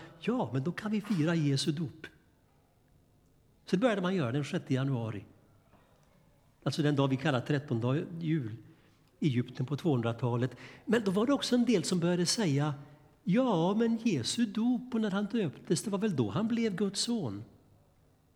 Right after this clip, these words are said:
Så uppstod en tankegång,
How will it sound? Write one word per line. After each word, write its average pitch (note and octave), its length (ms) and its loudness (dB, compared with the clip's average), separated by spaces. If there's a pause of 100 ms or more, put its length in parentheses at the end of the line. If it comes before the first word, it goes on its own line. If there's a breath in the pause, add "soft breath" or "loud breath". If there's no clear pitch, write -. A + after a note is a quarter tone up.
(1500 loud breath)
Så - 140 0
uppstod F3 500 0
en E3 180 2
tankegång, D3 1000 -2